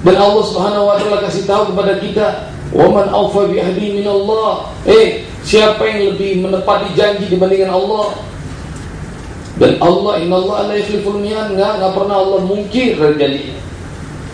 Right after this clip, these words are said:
Dan ikhwatul iman, rahmati Allah Subhanahu wa Ta'ala,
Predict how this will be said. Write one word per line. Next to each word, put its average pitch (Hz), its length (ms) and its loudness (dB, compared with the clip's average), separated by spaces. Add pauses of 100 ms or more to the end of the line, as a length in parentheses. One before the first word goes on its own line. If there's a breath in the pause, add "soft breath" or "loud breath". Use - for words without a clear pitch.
(800)
Dan 151 160 4
ikhwatul 151 480 2
iman, 190 240 -2
rahmati 156 240 0
Allah 160 160 2
Subhanahu 151 420 0
wa 147 60 2
Ta'ala, 160 160 0